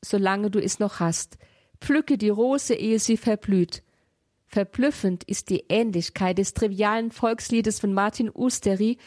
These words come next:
aus dem achtzehnten Jahrhundert mit unserem Text aus dem Weisheitsbuch fünfzig vor Christus. Aber dies verwundert nicht. Ist der Atheismus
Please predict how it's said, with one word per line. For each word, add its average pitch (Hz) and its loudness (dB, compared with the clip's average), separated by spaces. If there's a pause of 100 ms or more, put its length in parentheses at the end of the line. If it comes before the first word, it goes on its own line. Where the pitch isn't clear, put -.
(180)
aus 208 -2
dem 220 -2
achtzehnten 233 -2
Jahrhundert 226 0
mit 226 -2
unserem 233 -2
Text - -2
aus - -2
dem 226 0
Weisheitsbuch 190 -2 (340)
fünfzig - -2
vor 202 0
Christus. - -2 (1400)
Aber 240 2 (280)
dies 262 2
verwundert 262 2
nicht. 180 -2 (760)
Ist - -2
der 220 2
Atheismus 208 -2